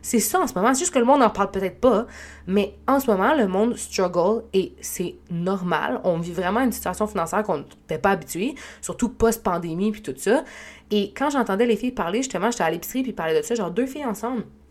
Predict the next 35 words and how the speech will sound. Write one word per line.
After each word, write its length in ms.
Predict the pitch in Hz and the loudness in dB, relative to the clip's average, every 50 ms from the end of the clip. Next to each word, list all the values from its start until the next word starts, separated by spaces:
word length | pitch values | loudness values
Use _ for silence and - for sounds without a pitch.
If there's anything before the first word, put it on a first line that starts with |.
| _ _ - - - - | _ _ -20 -20 -20 -20
Puis 100 | - - | -18 -4
qu'elle 160 | - 208 185 180 | -2 0 0 2
disait, 180 | 180 202 208 | 2 2 2
genre, « 160 | 208 202 190 185 | 2 2 0 0
C'est 60 | - | -2
un 140 | 170 151 175 | -4 -2 0
échec 320 | 190 196 - - 226 220 190 | 0 0 0 0 -2 -2 0
dans 140 | 196 175 | -2 -2
ma 140 | 170 151 131 | -2 -2 -4
vie, 160 | 156 185 214 | -4 -4 -4
genre, 220 | 202 208 202 185 160 | -2 -2 -2 -2 -2
retourner 360 | 165 160 160 - 170 196 208 | -4 -6 -6 -6 -4 -4 -4
locataire. » 500 | 180 160 - - - - 180 214 247 240 247 - - - - - - - | -4 -4 -8 -12 -10 -4 -2 -2 -2 -2 -4 -8 -18 -18 -18 -20 -10 -4
Dans 100 | 208 208 | 0 2
ma 120 | 202 202 | 2 2
tête, 140 | 202 269 285 | 2 0 -2
j'étais 160 | - - 202 | -2 -4 -6
comme, 300 | 202 - 196 175 180 175 | -4 -2 -2 -2 -2 -2
Non, 240 | 175 180 214 277 - | 0 2 2 2 2
parce 260 | - 214 175 - - | 0 -2 -4 -4 -6
que 240 | - - 226 262 311 - - - - - - - - - - _ _ - - | -2 2 2 2 2 0 -6 -20 -20 -20 -20 -20 -20 -20 -20 _ _ -20 -14
ce, 280 | - - - 208 196 190 - | -10 0 2 4 4 4 2
ce 220 | - - - - 175 | -2 -6 -2 -2 -2
changement-là 800 | - - - - 311 339 349 302 226 240 220 202 185 208 262 320 | -2 -2 0 0 0 2 2 0 2 2 2 4 6 6 6 6
va 100 | 285 208 | 4 2
peut-être 220 | - - 277 277 | 2 0 -2 0
te 80 | - 226 | 0 -2
permettre 360 | - 202 180 180 220 254 214 | 0 0 -2 -2 -2 -2 0
de 60 | 208 | -2
te 140 | 196 - 190 | -2 -2 -4
rebâtir 580 | 156 - 202 254 233 254 214 202 208 - 269 262 | -4 0 -2 2 4 4 4 4 2 0 -4 -4
financièrement 580 | 262 - 208 190 - - 175 175 196 240 269 262 - | -2 -2 -4 -4 -2 -4 -6 -2 0 0 -2 -2 -2
for 120 | - 202 190 | -4 -4 -2
something 480 | - - 226 220 214 226 226 214 196 | -2 -2 -2 -2 0 0 0 0 0
better. 360 | 170 - - 208 208 202 196 | -2 -2 -2 -2 0 0 -2